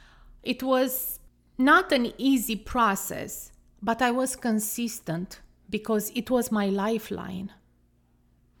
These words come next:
So little by little, I built this awareness of recognizing what my mind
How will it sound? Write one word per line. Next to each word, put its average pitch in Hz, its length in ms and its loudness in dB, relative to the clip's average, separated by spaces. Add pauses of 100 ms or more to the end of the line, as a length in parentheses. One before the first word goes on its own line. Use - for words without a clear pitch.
(220)
So - 200 0
little 285 360 2
by 233 200 0
little, 233 600 0
I 220 180 2
built 247 580 -2
this 214 540 -4 (140)
awareness 247 800 2
of 208 280 -4 (120)
recognizing 220 960 0
what 208 360 -2
my 202 260 0
mind 196 680 0